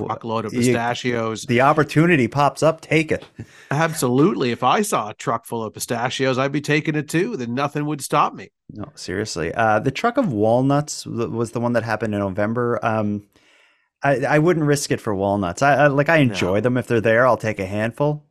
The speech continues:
Speaker 1: Sure.
Speaker 2: But yeah, a truck full of pistachios is a, yeah. I'm
Speaker 1: Oh,
Speaker 2: I'm
Speaker 1: yeah. It, it might as well be gold.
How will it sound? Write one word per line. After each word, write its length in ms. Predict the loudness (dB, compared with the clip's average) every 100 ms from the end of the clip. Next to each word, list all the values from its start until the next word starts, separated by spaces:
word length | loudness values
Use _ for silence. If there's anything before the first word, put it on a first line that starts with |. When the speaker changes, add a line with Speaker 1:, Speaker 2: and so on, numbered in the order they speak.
| _ _
Speaker 1:
Sure. 460 | -8 -4 -4 -6 -10 _ _ _
Speaker 2:
But 300 | 2 2 0 _ _ _
yeah, 260 | -2 0 0
a 80 | -2
truck 260 | 0 0 2
full 140 | 2
of 80 | 2
pistachios 880 | -2 -2 2 2 0 -2 -2 -2 -8
is 300 | -4 -4 -2
a, 460 | -4 -4 -4 -8 -12 _ _ _ _ _ _ _ _ _ _ _ _ _ _ _
yeah. 300 | -6 -4 -6 -12 -16 _ _
I'm 80 | 0 2
Speaker 1:
Oh, 40 | 2
Speaker 2:
I'm 60 |
Speaker 1:
yeah. 300 | 0 0 -2 -6
It, 240 | -10 -8
it 180 | -6 0
might 240 | 2 2
as 100 | 2
well 160 | 0 -2
be 140 | -2
gold. 440 | -2 -2 -4 -10